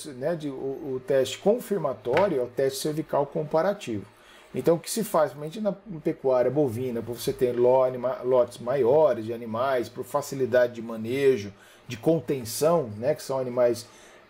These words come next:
por temperamento, dependendo, principalmente tem oitenta, mais de oitenta por cento do, do plantel bovino é, é indiano,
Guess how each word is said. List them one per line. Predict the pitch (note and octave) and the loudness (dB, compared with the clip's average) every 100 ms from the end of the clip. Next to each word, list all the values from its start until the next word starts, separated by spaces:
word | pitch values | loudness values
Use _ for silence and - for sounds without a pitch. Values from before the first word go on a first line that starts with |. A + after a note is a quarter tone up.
| - - | -6 0
por | C3 | 2
temperamento, | D3 G#2+ D3 C3 C3+ C3+ A2 | 2 2 2 2 -2 -6 -4
dependendo, | A#2 A#2+ C3+ B2+ | -2 -2 -4 -8
principalmente | F3 F#3+ E3 C#3 C3 | -4 -4 -2 -4 -6
tem | - C#3 B2+ | -4 -2 0
oitenta, | A#2 A2+ C#3+ C#3 | -2 -2 -2 2
mais | D3+ | 2
de | C#3 | 2
oitenta | C3+ C#3+ | 0 -2
por | - C3 | -4 -4
cento | - C3+ B2 | -2 -2 0
do, | A#2+ A2+ - | -4 -4 -2
do | C#3+ | 0
plantel | D3+ C#3 A2+ B2+ | 2 2 4 2
bovino | B2 A#2 A2 B2+ A#2 A2 - - - - | 4 0 0 -4 -4 -10 -12 -20 -20 0
é, | C#3 D#3+ B2 A2 - _ - - - | 4 4 2 -4 -20 _ -20 -20 -6
é | C#3 | 0
indiano, | D#3+ B2 B2+ E3+ G3 A2 | 0 0 2 4 2 0